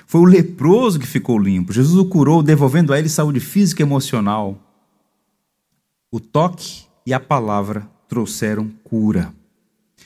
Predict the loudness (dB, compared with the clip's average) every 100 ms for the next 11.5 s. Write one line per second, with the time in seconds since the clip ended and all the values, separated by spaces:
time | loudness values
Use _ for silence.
0 | _ -4 -2 0 0 -2 -6 -4 -6 -6
1 | -8 _ _ -16 -10 -4 -2 -2 -4 -4
2 | -4 -2 -2 -2 -2 -4 -8 -6 -4 -6
3 | -8 -6 -4 -2 -4 -6 -10 -8 -4 -2
4 | -2 -2 -4 0 -2 -2 -6 -4 -2 -2
5 | -4 -10 -10 -8 -6 -6 -4 -4 -4 -2
6 | -2 -4 -10 -4 -2 0 -2 -2 -2 -2
7 | -4 -4 -4 -2 -2 -2 -6 -6 -8 -4
8 | -4 -4 -6 -2 -2 -2 -2 0 -2 -2
9 | 2 2 2 -2 -4 -4 -2 -2 -2 -2
10 | -4 -8 -6 -4 -4 -6 -6 -10 -14 -14
11 | -16 -14 -16 -18 -20